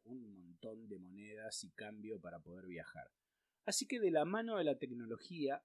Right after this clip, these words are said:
años después, y también ya hace un rato, llegaron las tarjetas sube, ¿sí? sube, el sistema único de boleto electrónico. Las tarjetas sube son tarjetas sin contacto,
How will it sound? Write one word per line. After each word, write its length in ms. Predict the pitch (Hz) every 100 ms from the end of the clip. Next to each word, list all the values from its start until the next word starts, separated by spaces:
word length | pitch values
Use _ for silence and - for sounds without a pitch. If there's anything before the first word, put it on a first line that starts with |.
| _
años 400 | - 90 95 113
después, 520 | 147 - 226 165 139 -
y 100 | 95
también 480 | 90 80 92 156 147
ya 240 | - 92
hace 380 | 95 - 113 - _ -
un 140 | 98
rato, 500 | 123 151 101 123 156 _ _ _ _ -
llegaron 340 | - 190 220 214
las 160 | 160
tarjetas 680 | - 110 - 127 135 151 - -
sube, 540 | - - 123 87 64 _ _
¿sí? 300 | - 107 135 _ _ _ -
sube, 460 | - - 113 80
el 80 | 82
sistema 600 | - - - 151 151 147 -
único 600 | 165 175 160 - 175 - _ _ _ _
de 340 | 101 110 120 -
boleto 640 | 92 104 113 123 - 127 -
electrónico. 800 | 95 92 - 151 139 95 82 90
Las 140 | 92
tarjetas 400 | - - 175 165
sube 340 | - 185 196 185
son 380 | - 139 160 - _ _ _ _ _
tarjetas 600 | 110 101 139 165 160 -
sin 380 | - - 165 160
contacto, 680 | 143 131 127 123 - - -